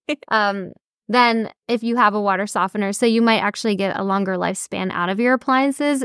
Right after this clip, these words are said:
Speaker 2: if you do install a water softener. So you can add that outlet now near the water main in the basement, kind of pre-planning for having that installed in the future.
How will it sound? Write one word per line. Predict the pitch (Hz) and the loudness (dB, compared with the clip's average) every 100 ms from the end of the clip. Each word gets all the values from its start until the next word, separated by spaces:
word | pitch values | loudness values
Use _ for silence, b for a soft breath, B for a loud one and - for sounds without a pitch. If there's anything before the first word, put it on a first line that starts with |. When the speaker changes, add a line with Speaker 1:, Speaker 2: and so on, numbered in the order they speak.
| - | -2
Speaker 2:
if | 214 | 0
you | 226 208 | 0 2
do | 214 | 2
install | 208 196 175 175 | 0 0 0 0
a | 113 | 0
water | - 208 | -2 -2
softener. | - 185 185 208 | -4 -4 -4 -4
So | 240 | -2
you | 226 | 0
can | 233 262 | 2 4
add | 247 233 | 4 6
that | 226 - | 4 4
outlet | 214 208 208 | 4 4 0
now | 226 269 254 262 | 0 4 6 6
near | 233 226 214 | 4 0 0
the | 196 | -2
water | 202 277 269 | 4 4 6
main | 226 214 208 | 4 2 0
in | 202 | -2
the | |
basement, | 190 202 190 214 185 - _ _ - | -4 -4 -6 -6 -8 -10 _ _ 0
kind | 277 226 | 2 2
of | - | -2
pre-planning | - 233 - 202 190 220 247 | -2 -2 0 -2 0 0 -2
for | 214 | 2
having | 196 190 | 2 2
that | 190 175 | 0 -2
installed | 196 - 175 | -2 -2 -2
in | 180 | -2
the | 180 | -2
future. | - 180 - 120 | -4 -4 0 2